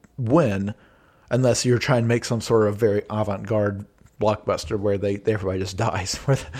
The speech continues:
where the Death Star just blows up the good guys and it just, you cut to credits. So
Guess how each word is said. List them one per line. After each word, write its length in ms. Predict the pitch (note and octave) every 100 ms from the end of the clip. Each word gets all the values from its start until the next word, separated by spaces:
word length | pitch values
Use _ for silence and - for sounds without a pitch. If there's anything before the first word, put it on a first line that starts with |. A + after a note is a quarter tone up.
| D#3+ D#3+ -
where 120 | D#3
the 140 | A#2+
Death 220 | A2 C3
Star 240 | - C3 A#2
just 260 | A2+ -
blows 300 | A2+ A#2 A2
up 160 | A2+ -
the 80 | A#2
good 200 | A#2 G2+
guys 360 | G#2+ G2+ G#2+
and 180 | A2+ G#2
it 120 | G#2+ G#2
just, 220 | A#2 - - G#2+ D3
you 120 | G#2 - D3+ - - -
cut 180 | A2+
to 60 | -
credits. 420 | - A#2+ F#2+ - - - - - - -
So 560 | - F#3 D#3+ D#3 D3+